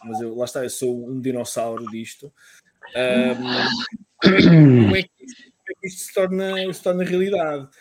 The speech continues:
Eu estou a ver ali o, o Vasco com muita vontade de me ajudar a compreender isto. O Vasco, por favor, ajuda-me lá a perceber isto, porque eu ainda estou.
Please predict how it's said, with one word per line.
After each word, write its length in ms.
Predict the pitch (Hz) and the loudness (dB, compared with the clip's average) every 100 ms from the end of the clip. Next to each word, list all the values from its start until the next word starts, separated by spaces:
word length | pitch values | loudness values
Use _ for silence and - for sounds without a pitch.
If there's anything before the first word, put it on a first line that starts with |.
| _ _ - | _ _ -4
Eu 100 | 156 | -2
estou 200 | 165 170 | 0 -2
a 40 | |
ver 180 | 151 165 | -2 -2
ali 180 | 160 160 | -2 -2
o, 80 | 160 | -2
o 400 | 156 160 156 156 | -6 -8 -8 -6
Vasco 400 | 139 151 151 - - | -2 -2 -4 -12 -14
com 120 | 139 | -10
muita 240 | 143 139 | -8 -8
vontade 440 | 131 135 135 127 120 | -10 -8 -6 -8 -8
de 80 | |
me 140 | 131 131 | -10 -8
ajudar 400 | 123 123 131 123 | -10 -6 -6 -6
a 60 | |
compreender 500 | 123 131 127 123 117 | -8 -10 -10 -8 -10
isto. 380 | 110 113 - _ 120 | -12 -14 -18 _ _
O 40 | |
Vasco, 320 | 120 131 120 - | -10 -10 -10 -16
por 80 | |
favor, 460 | - 127 123 120 - _ _ | -12 -10 -8 -8 -10 _ _
ajuda-me 460 | 131 123 143 139 135 | -8 -4 -4 -4 -2
lá 100 | 135 | -2
a 40 | |
perceber 320 | 131 - 127 | -4 -6 -6
isto, 180 | 127 131 | -6 -10
porque 140 | - 139 | -6 -4
eu 200 | 135 131 | -4 -4
ainda 160 | 139 | -6
estou. 480 | 135 135 135 127 131 | -6 -4 -4 -4 -10